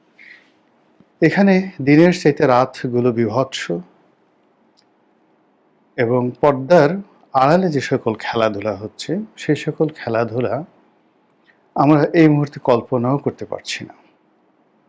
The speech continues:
আপনি দেখবেন যে গত এক মাস আগে আমাদের এই দেশে যা কিছু ঘটেছে রাজনীতিতে, তার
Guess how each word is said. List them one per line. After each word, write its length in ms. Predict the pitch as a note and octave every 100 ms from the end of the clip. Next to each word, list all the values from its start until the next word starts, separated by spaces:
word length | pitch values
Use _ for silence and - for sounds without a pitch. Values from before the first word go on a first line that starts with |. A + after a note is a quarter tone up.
| _ _ _ _ _ _ _ _ _ _ _ _ _ _ _ _ _
আপনি 160 | D#3 F3+
দেখবেন 260 | D3 C#3+ F3
যে 80 | D#3+
গত 140 | D3 -
এক 240 | D3 C3 E3+
মাস 200 | F3+ -
আগে 240 | G#2+ F#2+ G2 E3+ _ _ _ _ _ _ -
আমাদের 300 | C3+ C#3+ D3+
এই 160 | D3+ D3
দেশে 340 | A#2+ G2+ - A2 C#3+
যা 140 | A#2+ A2
কিছু 220 | - B2+
ঘটেছে 460 | G#2+ A2 - - -
রাজনীতিতে, 560 | G#2 G#2+ - A2 - -
তার 180 | C3+ C3